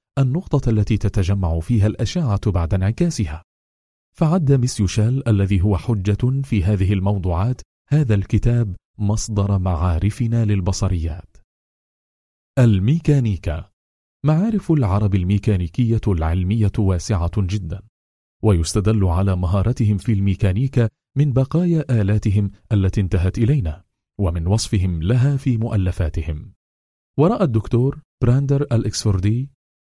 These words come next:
أن العرب هم الذين طبقوا الرقاص على الساعة، غير أن ما أبداه من الأسباب لا يكفي على ما يظهر لإسناد هذا الاختراع المهم إلى العرب، والذي نرجحه هو أن الساعة الدقاقة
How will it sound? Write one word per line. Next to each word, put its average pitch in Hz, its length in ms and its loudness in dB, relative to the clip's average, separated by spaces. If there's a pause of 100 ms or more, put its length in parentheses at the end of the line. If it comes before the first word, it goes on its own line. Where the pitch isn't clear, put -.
(100)
أن 131 140 4
العرب 135 380 2
هم 104 220 2
الذين 101 340 0
طبقوا 107 460 -4
الرقاص 110 640 -4 (240)
على 95 220 2
الساعة، 73 460 -2 (240)
غير 151 320 2
أن 104 140 0
ما 85 240 -2
أبداه 98 360 -2
من 87 120 -4
الأسباب 123 420 -2
لا 92 180 0
يكفي 78 360 -4
على 90 240 0
ما 110 140 0
يظهر 143 340 -2 (280)
لإسناد 104 460 2
هذا 92 220 0
الاختراع 90 540 0
المهم 92 480 -2
إلى 107 240 -4
العرب، 76 400 -6 (300)
والذي 180 340 2
نرجحه 98 540 0
هو 123 360 -2
أن 95 160 -2
الساعة 82 460 -2
الدقاقة 107 640 -4